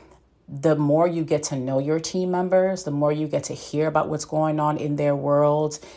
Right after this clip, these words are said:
in that department, in those spaces, by having conversations, sitting in with them,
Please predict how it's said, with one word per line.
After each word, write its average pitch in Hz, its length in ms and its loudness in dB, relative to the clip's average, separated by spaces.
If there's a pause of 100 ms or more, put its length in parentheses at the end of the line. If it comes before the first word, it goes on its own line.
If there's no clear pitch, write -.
(140)
in 143 520 -2
that 143 180 0
department, 160 640 0
in 139 100 -2
those 135 220 2
spaces, 170 680 -2
by 135 140 2
having 170 420 -2
conversations, 127 720 -4
sitting - 380 -2
in 143 160 0
with 135 160 -6
them, - 380 -8